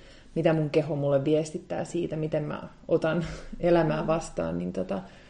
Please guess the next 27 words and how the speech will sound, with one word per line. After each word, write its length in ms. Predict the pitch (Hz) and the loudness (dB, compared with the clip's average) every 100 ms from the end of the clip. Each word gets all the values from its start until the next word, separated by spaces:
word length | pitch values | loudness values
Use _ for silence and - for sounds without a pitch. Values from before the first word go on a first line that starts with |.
| - - - | -20 -20 -2
niin 140 | 175 | 4
kyllähän 320 | 170 170 170 | 8 8 8
tietysti 320 | 165 170 170 185 | 6 4 2 4
kehossa 440 | 196 202 190 196 | 8 8 8 6
jo 100 | 170 | 6
tapahtuu 460 | 170 180 180 185 170 | 6 2 0 2 6
paljon 440 | 208 214 170 151 | 8 10 8 6
sitä 240 | 170 170 | 4 4
ennen 420 | 156 180 170 156 139 | 4 4 4 2 0
kuin 280 | 143 143 139 | -2 -4 -6
sitten 380 | - 165 - 147 | -6 -4 -2 0
se 100 | 151 | 4
varsinainen 600 | 156 151 160 147 147 143 | 4 4 0 -2 -2 -2
niinku 320 | 151 147 151 - 165 | -2 -2 -4 -6 0
viha 240 | 165 156 160 | 0 0 -4
iskee 380 | - - 175 | -6 -4 -4
päälle, 460 | 170 180 165 135 143 | 0 2 2 0 -2
että, 260 | 180 - 202 - - - - - | -4 -4 -8 -8 -20 -20 -20 -4
että 200 | 165 156 | 2 6
jos 160 | 170 190 | 8 10
niistä 480 | 185 190 190 185 - - - - - - - | 10 8 6 2 0 -16 -20 -20 -20 -20 -20
signaale-, 760 | - 202 190 180 156 151 147 - | 2 6 8 8 6 4 0 -2
signaaleista 760 | - 226 214 160 156 147 - | -2 4 4 4 2 0 2
jotenkin 380 | 160 160 160 - | 2 4 2 -2
saa 240 | - 160 | -2 0
jo 100 | 151 | 0
kiinni, 640 | 147 226 208 156 147 160 | 0 4 4 4 2 -4